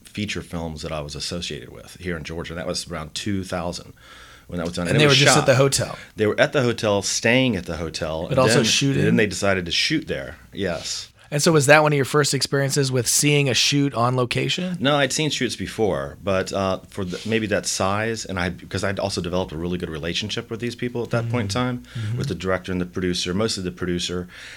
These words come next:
Speaker 1: And, um, and so what they, they wanted, they were doing some shooting up at Chateau Elan, 'cause it was the story of Bobby Jones. Coincidentally, I did the Bobby
Speaker 2: Bobby
Speaker 1: Jones.
Speaker 2: Jones, the, uh, golfer.
Speaker 1: The golfer,
Speaker 2: Mm-hmm.
Speaker 1: yes. And, um, so from there, uh, I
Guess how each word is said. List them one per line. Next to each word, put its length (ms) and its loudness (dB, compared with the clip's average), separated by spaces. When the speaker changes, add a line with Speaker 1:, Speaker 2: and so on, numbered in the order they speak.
Speaker 1:
And, 320 4
um, 420 4
and 360 0
so 200 4
what 220 4
they, 260 4
they 360 -2
wanted, 260 -2
they 140 -2
were 80 0
doing 180 -2
some 140 -4
shooting 260 -2
up 80 -6
at 80 -8
Chateau 420 -2
Elan, 440 -2
'cause 160 -8
it 40 -4
was 140 -6
the 60 -10
story 260 -4
of 100 -8
Bobby 200 -2
Jones. 400 -4
Coincidentally, 420 -4
I 20 -6
did 120 -8
the 60 -8
Bobby 160 -4
Speaker 2:
Bobby 180 6
Speaker 1:
Jones. 120 2
Speaker 2:
Jones, 360 4
the, 240 2
uh, 80 0
golfer. 360 0
Speaker 1:
The 160 0
golfer, 300 0
Speaker 2:
Mm-hmm. 220 -2
Speaker 1:
yes. 240 -4
And, 440 4
um, 420 4
so 480 2
from 260 0
there, 640 4
uh, 380 0
I 340 -2